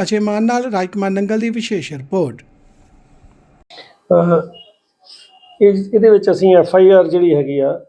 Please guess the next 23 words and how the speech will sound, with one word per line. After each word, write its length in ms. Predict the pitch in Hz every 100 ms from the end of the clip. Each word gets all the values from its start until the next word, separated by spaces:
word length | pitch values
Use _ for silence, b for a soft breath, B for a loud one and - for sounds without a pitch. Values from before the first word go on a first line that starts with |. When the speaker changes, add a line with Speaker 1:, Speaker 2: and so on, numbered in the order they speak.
| 160
Speaker 2:
ਨਾਈਨਟੀ 260 | 156 165
ਸੈਵਨ 280 | 147 147 160
ਨੰਬਰ 240 | 160 156
ਦਰਜ 240 | 143 131 123
ਕੀਤੀ 260 | 123 120
ਗਈ 180 | 120 131
ਹੈ। 60 | 151 _ _ _ _ _ _ _ _ _ -
ਇਹਦੇ 140 | 202
ਵਿੱਚ 200 | 208 202
ਅਸੀਂ 200 | 190 208
ਤਿੰਨ 320 | 202 190 185 190
ਜਿਹੜੇ 200 | 190 190 180 170 160 170 -
ਕਾਰਾਂ 220 | 160 151
ਨਾਲ 100 | 160
ਸੰਬੰਧਿਤ 320 | 160 156 175 160
ਦੋਸ਼ੀ 320 | 143 - 175
ਨੇ, 180 | 156 151
ਉਹ 180 | 180
ਗ੍ਰਿਫਤਾਰ 360 | 151 151 135 131
ਕਰ 140 | 135
ਲਏ 140 | 120 127
ਗਏ 160 | 139
ਨੇ। 120 | 139